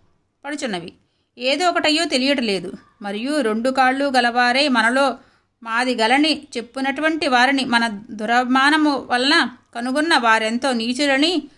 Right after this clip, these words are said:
మనము తలుచుట సహజమై ఉన్నది. అయినా మనము నిద్రించే సమయమున వారిలోనొకడు మనలను తాకినా మనకు తెలియచున్నదా? తెలియట్లేదు. నిద్ర మేల్కొన్నప్పుడు నిద్రలో నన్ను మాదిగా తాకినాడునా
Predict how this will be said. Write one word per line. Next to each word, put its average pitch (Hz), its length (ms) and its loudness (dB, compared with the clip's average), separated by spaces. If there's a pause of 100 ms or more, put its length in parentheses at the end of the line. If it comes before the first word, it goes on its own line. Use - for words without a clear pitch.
(260)
మనము 277 280 -2
తలుచుట 262 420 0
సహజమై 247 600 0
ఉన్నది. 185 300 -4 (160)
అయినా 254 360 0
మనము 254 320 2
నిద్రించే 233 460 -2
సమయమున 262 500 0
వారిలోనొకడు 254 800 0
మనలను 220 320 -2
తాకినా 208 480 0
మనకు 233 260 -2
తెలియచున్నదా? 254 800 0 (920)
తెలియట్లేదు. 220 600 -12 (2000)
నిద్ర 247 280 -10
మేల్కొన్నప్పుడు 294 920 0 (340)
నిద్రలో 254 380 -2
నన్ను 247 280 2
మాదిగా 226 500 0
తాకినాడునా 214 1080 -2